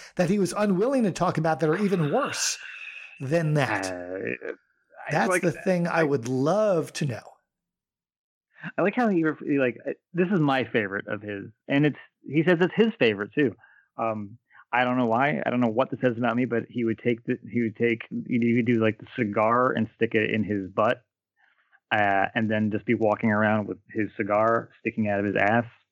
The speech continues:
Speaker 2: And then he would be like, "Hey guys, anybody seen my cigar? It's not where I left it." And he would just turn around and it would be, like, <laughs> sticking out of his ass. Um, <laughs> I don't know why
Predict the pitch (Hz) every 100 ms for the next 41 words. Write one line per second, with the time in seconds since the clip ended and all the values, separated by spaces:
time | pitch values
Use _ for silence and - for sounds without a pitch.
0 | _ _ _ _ _ - 107 101 95 95
1 | 101 120 104 98 98 95 107 110 139 135
2 | 113 113 120 123 117 113 135 123 110 120
3 | 123 135 135 107 101 127 123 117 107 107
4 | 113 - 92 _ _ _ 113 110 107 101
5 | 127 117 104 101 107 113 - 123 104 -
6 | 101 104 98 101 - - - - - -
7 | - - 226 120 113 107 104 113 117 104
8 | _ - - - - - 104 98 95 -
9 | _ _ _ - 117 - 110 113 - -
10 | 156 - _ - 202 - 240 - 143